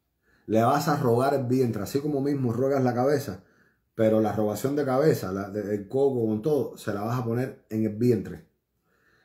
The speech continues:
Y le vas a rogar el vientre. Cuando des coco al vientre, eh, y que, que cuando estés robando el vientre vas a estar dando coco a Impim Moyehun, Impim Moyehun, que es el ombligo por donde se alimenta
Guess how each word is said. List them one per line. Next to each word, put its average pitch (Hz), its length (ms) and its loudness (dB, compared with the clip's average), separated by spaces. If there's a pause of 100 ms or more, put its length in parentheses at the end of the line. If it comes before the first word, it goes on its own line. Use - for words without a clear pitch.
(140)
Y 117 100 0
le 107 100 4
vas 113 200 -2
a 123 40 -2
rogar 117 260 2
el 107 80 -4
vientre. 98 420 -4
Cuando 107 480 0
des 139 120 2
coco 143 280 0
al 127 100 -2
vientre, 123 720 0 (340)
eh, 104 340 2
y 107 220 0
que, 95 140 -8
que 110 160 0
cuando 110 240 0
estés 139 180 0
robando 143 320 2
el 127 100 0
vientre 147 300 2
vas 127 220 0
a 127 200 4
estar 131 280 -2
dando 135 240 0
coco 139 240 0
a 120 40 2
Impim 117 300 2
Moyehun, 139 640 0
Impim 110 340 -2
Moyehun, 131 380 0
que 120 140 -2
es 123 140 -2
el 131 80 0
ombligo 123 400 2
por 113 120 -2
donde 107 200 -6
se - 100 -10
alimenta 110 640 -4